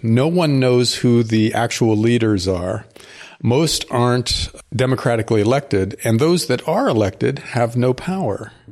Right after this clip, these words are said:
European Union officials make absurd amounts of money and live like a whole separate aristocratic class. According to the movie,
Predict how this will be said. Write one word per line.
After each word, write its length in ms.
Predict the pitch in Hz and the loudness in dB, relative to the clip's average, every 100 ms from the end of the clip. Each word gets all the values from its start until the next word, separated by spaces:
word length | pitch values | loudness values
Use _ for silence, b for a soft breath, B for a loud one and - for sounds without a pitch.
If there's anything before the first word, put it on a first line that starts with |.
| - _ | -20 _
European 640 | - 123 156 - 170 143 127 | -2 0 0 0 0 2 2
Union 640 | 120 120 123 113 110 110 - | 2 2 2 0 0 -4 -6
officials 960 | 107 - 160 156 - 101 - - - - _ | -8 -2 -2 -2 -2 -4 -6 -8 -8 -10 _
make 340 | 110 117 120 - | -2 0 -2 -4
absurd 640 | 110 101 - - 170 170 | -4 -2 -2 0 2 2
amounts 380 | 139 110 101 98 | 2 0 0 -2
of 120 | 104 | -2
money 520 | 98 104 101 87 - - | 0 0 0 -4 -10 -18
and 220 | - 110 | -6 0
live 220 | 110 139 135 | 2 2 0
like 200 | 117 104 | 0 -2
a 80 | |
whole 220 | 107 135 127 | -4 -2 -2
separate 560 | - 123 - 117 - | -2 -4 -2 -4 -2
aristocratic 720 | 107 104 107 104 - 98 98 - | 0 0 -2 -6 -2 -2 -4 -8
class. 480 | - 110 95 - | -4 -4 -4 -6
According 500 | 113 - 156 185 196 | -6 -2 -2 0 -2
to 160 | 160 185 | -2 -2
the 120 | 151 | -2
movie, 460 | 151 175 143 90 | -2 -2 0 -4